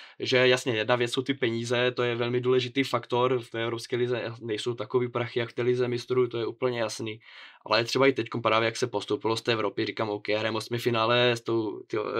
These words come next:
eh, s Červenou hvězdou Belehrad, že jo, ale s tím momentálním rozpoložením,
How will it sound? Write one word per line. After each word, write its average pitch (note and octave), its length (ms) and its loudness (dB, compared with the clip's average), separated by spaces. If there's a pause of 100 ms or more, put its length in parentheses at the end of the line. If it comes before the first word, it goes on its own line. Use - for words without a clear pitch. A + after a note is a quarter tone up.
(120)
eh, A#2+ 40 2
s A#2 40 -10
Červenou B2+ 600 6
hvězdou A#2+ 360 2
Belehrad, B2 500 6
že B2 80 4
jo, A#2 200 2 (640)
ale B2+ 520 8
s B2+ 180 2
tím F3 160 8
momentálním F3 540 10
rozpoložením, D#3+ 680 12